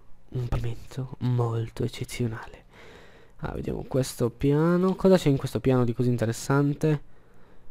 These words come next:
Una bella scala. Una bellissima, bellissima scala. Qui abbiamo una segreta che non dovrei vedere probabilmente.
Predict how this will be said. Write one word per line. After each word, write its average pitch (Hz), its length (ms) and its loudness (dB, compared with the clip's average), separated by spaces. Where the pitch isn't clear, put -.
Una 143 180 0
bella 156 240 6
scala. 120 640 -2
Una 139 240 0
bellissima, 127 760 -2
bellissima 123 720 -4
scala. - 420 -14
Qui 165 140 2
abbiamo 131 200 4
una - 0 -
segreta 135 460 -2
che - 120 -2
non 131 200 2
dovrei 131 240 2
vedere 120 300 2
probabilmente. 117 760 -2